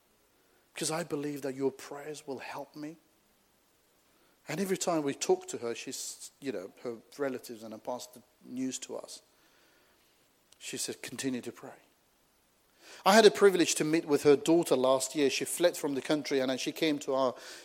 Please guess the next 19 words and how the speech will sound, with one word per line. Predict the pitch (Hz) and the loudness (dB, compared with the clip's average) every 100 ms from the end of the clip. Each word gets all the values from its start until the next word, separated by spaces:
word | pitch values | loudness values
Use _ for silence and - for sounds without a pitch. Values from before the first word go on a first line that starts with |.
| - | -4
you | 139 | -2
know, | 123 | 2
one | 135 | 4
of | 135 | 4
our | 131 123 | 4 2
teachings, | - 170 - 127 107 110 | 2 0 0 -10 -8 -8
and | 123 | -6
then | 127 127 - - - | -6 -8 -12 -20 -8
we | 139 | -6
spent | - 160 147 | 0 -2 -2
time | - 151 139 | 0 2 2
together, | - 127 143 131 139 131 | -4 2 2 6 4 4
and | |
then | 127 | -2
she | - 175 | -2 0
was | 151 139 120 | 4 2 4
there, | 120 117 117 - | 2 2 0 -2
<clears throat> | - | 0
and | 285 151 | 2 2